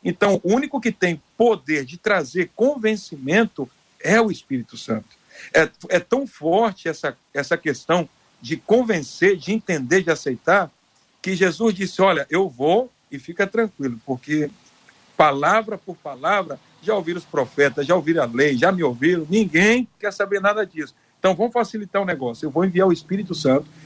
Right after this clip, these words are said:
e ele os guiará, ele os convencerá de todo pecado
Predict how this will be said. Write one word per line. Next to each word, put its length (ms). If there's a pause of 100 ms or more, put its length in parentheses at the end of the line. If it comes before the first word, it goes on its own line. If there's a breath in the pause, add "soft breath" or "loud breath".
e 180
ele 500
os 180
guiará, 600
ele 260
os 340
convencerá 1300 (360)
de 160 (120)
todo 360
pecado 540